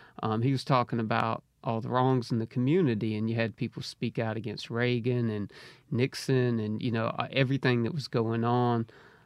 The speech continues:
Um, crack is whack, you know, that, that kind of movement, stop the violence. Those were the kind of things where M Cs could actually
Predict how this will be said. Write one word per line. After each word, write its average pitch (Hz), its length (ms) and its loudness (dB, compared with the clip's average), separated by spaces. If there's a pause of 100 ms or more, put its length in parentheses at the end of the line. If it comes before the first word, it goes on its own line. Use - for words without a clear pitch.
(100)
Um, 107 400 -2
crack 117 340 2
is 120 160 -4
whack, 127 560 2
you 131 140 0
know, 113 320 -2 (100)
that, 127 280 -2
that 127 140 2
kind 123 180 0
of 113 60 0
movement, 117 460 0
stop 113 300 -2
the 110 80 -8
violence. 117 760 0 (420)
Those 123 240 0
were 117 100 -2
the 123 100 -2
kind 117 240 -2
of 110 60 -12
things 120 460 -2
where 110 400 -4
M 113 180 -2
Cs 113 520 -2
could 104 340 -6
actually 107 760 -6